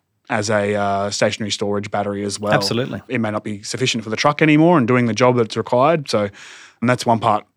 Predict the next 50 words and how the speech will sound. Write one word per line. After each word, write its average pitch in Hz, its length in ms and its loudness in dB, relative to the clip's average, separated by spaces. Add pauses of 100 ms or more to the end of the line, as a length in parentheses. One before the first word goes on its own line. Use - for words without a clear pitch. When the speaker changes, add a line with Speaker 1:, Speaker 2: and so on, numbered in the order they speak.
(140)
Speaker 1:
from 107 140 -6
our 127 140 4
side 107 180 2
of 98 60 -4
things 107 200 -4
we're 110 120 -2
working 107 320 -2
on 104 120 -6
and 101 80 -8
looking 104 200 -10
forward 117 320 -2
to, 101 160 -2
is 101 140 -4
that 104 120 -6 (540)
our 117 100 6
batteries 113 340 4
will 110 100 -2
work 113 200 4
in 120 60 -2
a 107 60 -2
truck - 280 0
and 113 80 -2
then 110 120 -2
they'll 104 120 -2
move 104 240 -4
into 107 220 -6
stationary 101 440 -2
storage 101 460 -2
and 101 140 -8 (320)
they 107 80 -4
become 113 320 0
a, 104 300 -4 (200)
an, 113 180 -4
an, 117 200 -2
another 107 320 0
asset, 104 380 -2 (200)
um, 101 200 -10 (200)
to 90 80 -18
Speaker 2:
And 127 80 4
that's 135 140 6
Speaker 1:
use. 113 60 2
Speaker 2:
why 117 120 8
we're 98 200 4
really 95 280 2
keen 98 300 -2
to 92 60 -4
see 98 160 -2
the 95 160 -6
O 95 200 -4
E 98 100 -2